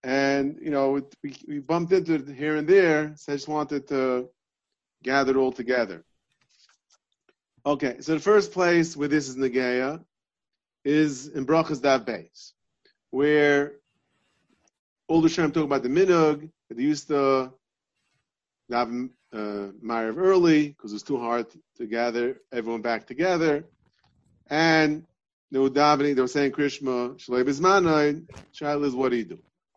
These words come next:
So Rashi said that, based on Yerushalmi, the Kriya Shema they said was only Lam B'Torah, Lam B'Tfilim, Tech D'vrei Torah, <clears throat> B'nai Nechanami,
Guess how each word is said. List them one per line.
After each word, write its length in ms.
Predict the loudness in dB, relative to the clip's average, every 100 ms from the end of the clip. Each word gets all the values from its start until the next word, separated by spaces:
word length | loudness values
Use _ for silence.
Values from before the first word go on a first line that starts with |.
| _ _
So 120 | -4
Rashi 360 | 0 2 0 -4
said 460 | 0 0 0 -2 -12 _ _ _ _ _ _ -8
that, 440 | 0 2 2 0 -10 _ _ _ _ _ _
based 240 | -4 -2 -4
on 80 |
Yerushalmi, 480 | -10 -4 -2 0 -2
the 80 | -4
Kriya 220 | 0 0
Shema 160 | 0 -2
they 140 | -2
said 300 | 0 -2 -2
was 140 | -2 -4
only 580 | -2 -2 0 -2 -4 -8 _ _
Lam 280 | -4 -2 0
B'Torah, 760 | -2 -4 -6 -6 -6 -8 -8 -6
Lam 280 | -4 -2 -2
B'Tfilim, 380 | -4 -2 -2
Tech 120 | -2 -8
D'vrei 240 | -8 -6
Torah, 500 | -2 0 2 0 -2
<clears throat> 40 | -2
B'nai 460 | 0 2 2 0
Nechanami, 560 | -2 -2 -2 0 0 -2